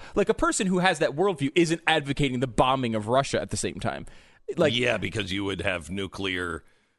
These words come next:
Speaker 2: fallout if you're smart enough.
Speaker 1: Right.
Speaker 2: She could be crazy
Speaker 1: I mean,
Speaker 2: enough.
Speaker 1: it, it, you could have someone who's that crazy to believe those things, though. Her performance, the way it's packaged,
Speaker 2: Brilliant.
Speaker 1: and the other part of it, Glenn,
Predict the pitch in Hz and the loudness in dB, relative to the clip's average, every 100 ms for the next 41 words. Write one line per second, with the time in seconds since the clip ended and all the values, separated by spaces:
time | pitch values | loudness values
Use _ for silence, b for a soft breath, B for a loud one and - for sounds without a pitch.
0 | _ - - 107 101 98 95 - 175 170 | _ -8 -2 0 0 0 0 2 2 2
1 | 127 117 175 233 233 139 98 67 - 247 | -2 -2 0 4 4 2 -4 -6 -4 2
2 | 202 135 123 170 135 107 - 202 220 220 | 2 2 0 -2 -2 -6 -4 -2 4 4
3 | 233 240 - 214 - 190 208 190 - 254 | 4 0 -2 -8 -4 0 0 0 0 2
4 | 208 185 170 143 123 117 - - 117 107 | 2 2 0 0 0 0 0 0 0 -2
5 | 101 107 110 101 101 104 101 104 101 120 | -4 -2 -2 -2 -2 -4 -2 -2 -2 0
6 | 196 202 - 208 - 175 180 196 202 - | 0 2 0 0 0 0 2 0 0 -2
7 | 131 131 147 165 - 170 151 160 - 123 | 0 2 2 0 0 0 2 0 -2 -4
8 | 151 117 131 170 170 196 202 214 202 208 | -2 0 2 2 2 2 0 0 0 0
9 | 220 | -2